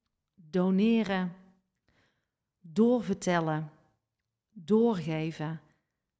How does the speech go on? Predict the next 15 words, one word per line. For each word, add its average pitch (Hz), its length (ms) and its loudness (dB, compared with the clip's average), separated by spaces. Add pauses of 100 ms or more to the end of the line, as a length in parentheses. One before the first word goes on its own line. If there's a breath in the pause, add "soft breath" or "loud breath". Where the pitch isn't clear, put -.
(180)
doen. 160 720 0 (540)
En 160 160 -6
dat 185 240 -4
zijn 202 280 -2
de 165 80 -6
vijf 196 560 -4 (480 loud breath)
woorden, 220 720 0
de 170 100 -4
vijf 185 420 0
D's, 226 560 -2
die 180 180 -6
staan 190 460 -2
voor 180 220 -4
mijn 180 460 -2
verdienmodel. 170 880 -6